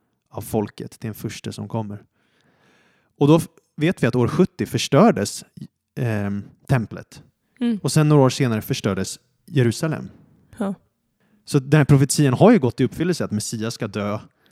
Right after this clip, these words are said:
Speaker 1: staden Jerusalem ska förgöras och templet ska förgöras. Så allt det har ju gått i uppfyllelse.
Speaker 2: Det är ju helt sjukt.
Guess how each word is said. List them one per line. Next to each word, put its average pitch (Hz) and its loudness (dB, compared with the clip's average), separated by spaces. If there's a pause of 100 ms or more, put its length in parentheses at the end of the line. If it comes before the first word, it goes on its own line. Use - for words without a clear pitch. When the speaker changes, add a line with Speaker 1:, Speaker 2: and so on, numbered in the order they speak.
(180)
Speaker 1:
staden 120 -2
Jerusalem 120 -4
ska 113 -10
förgöras 107 -6
och 113 -12
templet 104 -8
ska 95 -14
förgöras. - -8 (380)
Så - -14
allt 208 -2
det 120 -2
har 113 -2
ju 107 -2
gått 107 -4
i 120 0
uppfyllelse. - -6 (520)
Speaker 2:
Det 185 -8
är 202 -4
ju 226 -4
helt 220 -8
sjukt. - -14